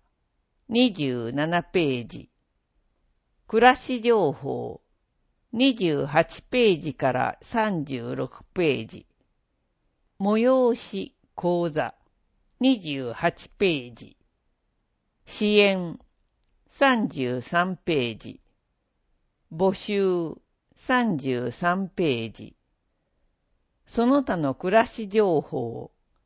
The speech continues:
三十四ページ。相談、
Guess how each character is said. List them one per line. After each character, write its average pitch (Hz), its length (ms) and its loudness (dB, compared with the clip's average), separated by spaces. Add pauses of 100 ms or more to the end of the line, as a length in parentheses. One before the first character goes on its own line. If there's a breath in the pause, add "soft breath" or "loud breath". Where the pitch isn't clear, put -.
(240)
三 240 400 0
十 131 320 -2
四 165 300 -2
ペ 160 280 2
ー 110 140 -8
ジ。 113 240 -16 (1080)
相 214 440 6
談、 160 440 2